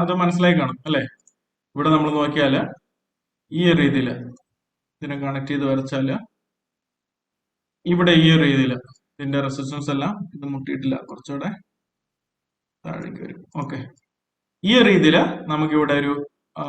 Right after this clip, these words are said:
ഒരു പാറ്റേൺ കാണാം അല്ലെ? ഓക്കെ, ഇത് നോക്കിയേ, ഒരു ഇൻവേർട്ടഡ്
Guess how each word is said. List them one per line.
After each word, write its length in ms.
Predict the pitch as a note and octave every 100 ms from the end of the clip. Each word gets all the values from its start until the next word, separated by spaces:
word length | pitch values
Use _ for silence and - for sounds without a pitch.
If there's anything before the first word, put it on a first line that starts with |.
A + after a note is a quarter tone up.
| C#3
ഒരു 100 | C#3+ C3+
പാറ്റേൺ 280 | C3+ C3+ C3
കാണാം 140 | B2+ C3
അല്ലെ? 140 | C#3+ A#2 - _ _ _ _ _ _ _ _ _ _ D#3+
ഓക്കെ, 140 | C#3 B2 B2+ A#2+ - _ _ _ _ _ _ _ _ _ _
ഇത് 80 | F#3 D#3+
നോക്കിയേ, 260 | C3+ B2 A#2+ C#3
ഒരു 100 | D#3+ A#3 E3+
ഇൻവേർട്ടഡ് 540 | F3+ G3+ G#3+ A3+ C#4